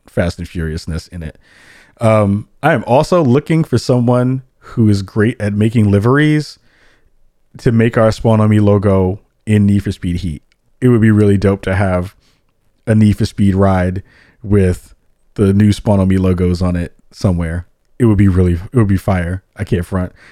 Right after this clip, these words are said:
If you know how to do that stuff, hit me up in my D Ms. Uh, we'll figure out something, uh, 'cause I've, I've always wanted to do that and have it in a, in a real way. Anyway, um,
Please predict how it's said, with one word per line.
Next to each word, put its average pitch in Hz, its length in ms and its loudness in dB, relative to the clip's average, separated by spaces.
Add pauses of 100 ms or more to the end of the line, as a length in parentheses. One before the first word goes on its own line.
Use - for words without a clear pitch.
(100)
If 113 100 2
you 135 80 4
know 143 120 2
how 139 60 0
to 131 80 0
do 127 100 4
that 120 180 0
stuff, 110 220 0
hit 120 100 2
me 117 80 2
up 113 100 0
in 110 80 0
my 104 100 2
D 104 180 2
Ms. 95 320 -2 (500)
Uh, 95 380 0
we'll 101 100 2
figure 101 240 0
out 82 120 -6
something, 90 340 -6 (240)
uh, 92 240 0
'cause 101 140 0
I've, 92 220 0
I've 95 140 0
always 92 220 2
wanted 87 300 -4
to 90 100 -8
do 87 180 -4
that 85 180 -4
and 90 120 -6
have 85 160 -2
it 87 80 -4
in 85 100 -4
a, 85 160 -8
in 98 160 -2
a 95 40 2
real 92 200 0
way. 87 200 -4 (420)
Anyway, 156 280 2 (880)
um, 131 240 2